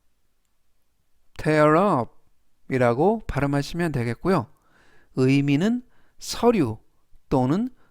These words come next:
종이 등을 찢다"라는 뜻이 되겠습니다.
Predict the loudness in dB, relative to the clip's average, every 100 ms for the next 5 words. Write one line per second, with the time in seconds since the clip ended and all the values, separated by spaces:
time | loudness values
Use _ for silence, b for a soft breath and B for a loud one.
0 | -18 -4 -2 0 0 -2 -4 -2 -4 -6
1 | b b -20 -8 -4 -4 -6 _ 0 0
2 | -2 -12 _ _ _ -2 0 0 -2 -2
3 | 0 0 0 0 -2 -4 -2 -2 -2